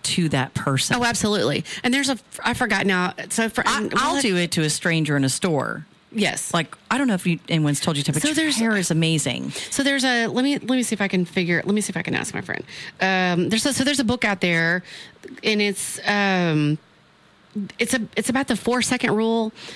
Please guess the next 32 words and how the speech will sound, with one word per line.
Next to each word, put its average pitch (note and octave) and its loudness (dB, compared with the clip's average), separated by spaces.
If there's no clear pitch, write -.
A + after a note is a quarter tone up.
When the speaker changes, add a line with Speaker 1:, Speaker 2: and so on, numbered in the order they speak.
Speaker 2:
Um, F3+ 2
Speaker 1:
Oh, A3+ 0
uh, F3 2
are, D3+ 2
are D3 2
you, C#3+ -2
okay, D3 0
you're B2 2
asking C3 0
your A#2 0
friend. - -4
Speaker 2:
Uh-huh. F3+ 2
Speaker 1:
So, G3+ 0
um, D#3 2
I G3+ 2
just A3+ 0
wanna G#3+ 2
tou-, G3+ 0
I'm, G3+ 0
I'm, F#3 0
I'm F#3+ 2
gonna F3+ 2
touch E3 -2
on D3+ 2
something C#3+ 0
you C3+ 2
said B2 0
too. G2+ -4
You E3+ 2
know, D3 0
everybody's F3 2
about D#3 0